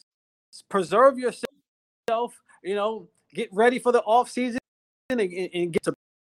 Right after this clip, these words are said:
battle for at least the backup job. Maybe even start. It depends. You know, who knows what'll happen, you know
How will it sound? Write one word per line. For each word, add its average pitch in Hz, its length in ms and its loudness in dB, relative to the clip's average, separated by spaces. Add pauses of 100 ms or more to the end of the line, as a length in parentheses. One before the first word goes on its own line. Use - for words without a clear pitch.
(240)
battle 196 280 4
for 214 180 -2
at 180 80 -6
least 247 380 -2 (260)
the 165 80 -8
backup 185 460 2
job. 196 240 6
Maybe 277 260 -2 (520)
even 269 100 -10
start. 262 240 0
It 196 60 -2
depends. 220 280 -6 (220)
You 220 80 -10
know, 196 180 -6 (140)
who 240 120 -18
knows 214 180 -6
what'll 151 140 -8
happen, 120 300 -6
you 135 80 -20
know 139 140 -18